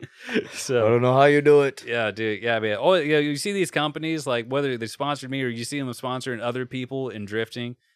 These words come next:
Speaker 1: man, go use them because it's not, it shows them that drifting is, is a thing that matters and a thing that they should put time and energy
Speaker 2: Mm-hmm.
Speaker 1: into. So
Speaker 2: Yeah.
Speaker 1: support companies, whoever they are, that support drifting.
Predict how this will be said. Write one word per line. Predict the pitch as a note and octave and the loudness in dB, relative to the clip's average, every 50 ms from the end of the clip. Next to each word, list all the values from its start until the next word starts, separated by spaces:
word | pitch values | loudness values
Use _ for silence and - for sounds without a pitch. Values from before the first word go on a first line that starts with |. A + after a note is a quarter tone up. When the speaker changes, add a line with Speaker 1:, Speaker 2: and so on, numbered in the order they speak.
| _ _ - | _ _ -10
Speaker 1:
man, | B2+ C3+ C3+ C3 | -8 -8 -6 0
go | - A#3 | 2 2
use | A#3+ F3 D3+ D#3 F3+ E3 C3 | 2 4 4 4 4 4 4
them | B2 A2+ A2 | 2 -4 -4
because | G#2 A#2+ B2 C3 C3 C3 | -4 -4 -4 -4 -6 -6
it's | C#3+ C#3 - D3 | -10 -12 -10 -6
not, | D#3 D#3 D#3 D#3 D#3 D3 C3+ - _ _ _ _ _ _ _ - | -4 -2 0 0 0 -2 -2 -6 _ _ _ _ _ _ _ -10
it | C#3+ C#3+ C3+ | -10 -8 -8
shows | C3+ - - E3 D#3+ E3 D#3+ C#3+ A#2 | -6 0 2 4 4 4 2 0 -2
them | A#2 C#3+ C#3 C3+ C3 B2+ A#2+ A2 _ _ _ _ _ _ _ _ - | -4 -6 -4 -4 -4 -6 -8 -10 _ _ _ _ _ _ _ _ -10
that | G#2+ A2+ A2 | -8 -8 -6
drifting | G2+ A2 A#2 A#2+ - - A#2+ G#2+ G#2+ | -2 -2 -2 -2 -4 -6 -8 -8 -8
is, | G2 G2 G#2 F#2+ G#2 G#2 - | -8 -10 -12 -12 -12 -14 -12
is | G#2+ G#2 F#2 | -12 -10 -10
a | G2 F2+ | -10 -12
thing | - - - B2+ B2 A#2+ A2+ | -12 -10 -8 -6 -6 -4 -6
that | A2 - | -8 -10
matters | G#2+ G#2+ G#2 G#2+ A2 G#2 G#2+ G#2 F#2+ F2+ | -10 -10 -8 -6 -6 -6 -6 -8 -10 -12
and | F#2 F#2 | -14 -14
a | F2 E2+ | -14 -12
thing | - A#2+ A#2+ A2+ | -10 -8 -8 -8
that | A2 G#2+ | -8 -8
they | G#2 A2 G#2 | -8 -8 -8
should | - - G#2 | -10 -12 -14
put | - A2 F#2+ - | -14 -14 -14 -14
time | - - G#2+ G#2 G#2+ G#2+ | -12 -10 -8 -8 -8 -8
and | G2+ F#2+ | -10 -10
energy | G2+ G#2+ G#2+ A2 G#2 F#2+ F#2 F#2+ G2+ | -10 -10 -8 -10 -10 -10 -10 -8 -8
Speaker 2:
Mm-hmm. | G2+ G2 F#2+ F#2+ F#2 D2+ E2 F#2 - | -8 -8 -10 -12 -14 -18 -18 _ -12
Speaker 1:
into. | A2+ A2 G#2 F#2+ - F2 E2+ E2 | -12 -10 -10 -12 -14 -16 -16 -16
So | - - | -14 -14
Speaker 2:
Yeah. | F#2 F2 | -14 -12
Speaker 1:
support | E2+ - - F#3+ G3+ G3 F#3 - _ - | -12 -6 0 2 2 2 2 -2 _ -6
companies, | - C#3+ C#3 C3+ C3 C3 C3 B2+ B2+ A#2 - | -4 -4 -4 -4 -6 -8 -8 -8 -8 -10 -8
whoever | - B2 B2+ B2+ B2+ | -6 -4 -2 -2 -2
they | A#2+ A#2 | -2 -2
are, | A2+ A2 G#2+ | -2 -2 -4
that | G2+ F#2 F2+ | -6 -8 -14
support | - F#2+ - - G#2 G2 F#2 - _ _ _ _ | -14 -16 -14 -12 -10 -10 -10 -10 _ _ _ _
drifting. | - F#2 E2+ - _ - | -14 -12 -12 -14 _ -20